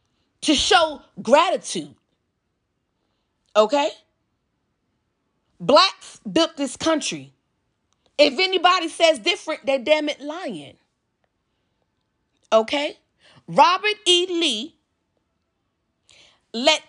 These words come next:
thousands of white people die to fight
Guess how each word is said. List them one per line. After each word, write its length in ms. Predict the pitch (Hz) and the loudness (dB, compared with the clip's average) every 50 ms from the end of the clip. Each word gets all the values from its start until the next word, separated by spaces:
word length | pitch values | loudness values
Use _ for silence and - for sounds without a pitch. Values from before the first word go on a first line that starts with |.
| _ _ | _ _
thousands 600 | - 302 311 339 370 359 311 330 381 392 349 - - - | 0 0 0 0 -4 -8 -10 -8 -8 -8 -8 -8 -2 0
of 280 | 311 294 202 185 180 | 0 0 0 -4 -2
white 240 | 185 269 294 302 - - _ - | 2 2 2 2 0 -4 _ -4
people 360 | - 370 339 - - 359 330 | -2 -2 -2 -2 -4 -6 -6
die 600 | 277 185 - - 247 202 170 151 143 160 220 320 - _ _ _ _ _ _ _ _ _ _ _ _ _ _ _ _ _ _ _ _ _ _ _ _ _ _ _ _ _ _ _ _ _ _ _ _ _ _ _ _ _ | -8 -4 -2 0 0 0 -2 -4 -8 -8 -10 -12 -16 _ _ _ _ _ _ _ _ _ _ _ _ _ _ _ _ _ _ _ _ _ _ _ _ _ _ _ _ _ _ _ _ _ _ _ _ _ _ _ _ _
to 200 | - - - 403 | -6 -2 -2 -2
fight 540 | 320 - - - - - 381 294 233 220 233 | -2 -4 -10 -14 -2 0 0 2 2 -2 -6